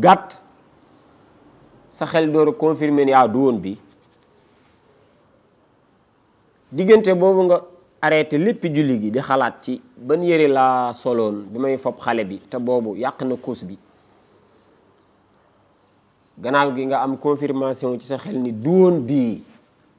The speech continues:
Kon wóor na la ni bii moom laab na. Diggante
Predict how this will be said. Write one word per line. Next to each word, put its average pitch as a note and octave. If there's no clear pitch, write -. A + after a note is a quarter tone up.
Kon D#4
wóor F#3
na F3
la D#3
ni C3+
bii B2
moom D#3
laab G3+
na. F2
Diggante E3